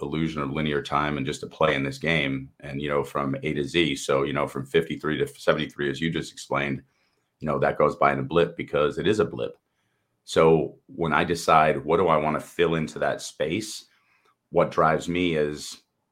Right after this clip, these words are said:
the thing that I've, you know, said a million times. We tightened up our missions. Like, we created a tight mission. Mine is empowering those who have lost hope and are struggling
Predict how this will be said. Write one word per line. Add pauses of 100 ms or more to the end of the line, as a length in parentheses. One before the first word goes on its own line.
(140)
the
thing
that
I've,
you
know,
said
a
million
times.
We
tightened
up
our
missions.
Like,
we
created
a
tight
mission.
Mine
is
empowering
those
who
have
lost
hope
and
are
struggling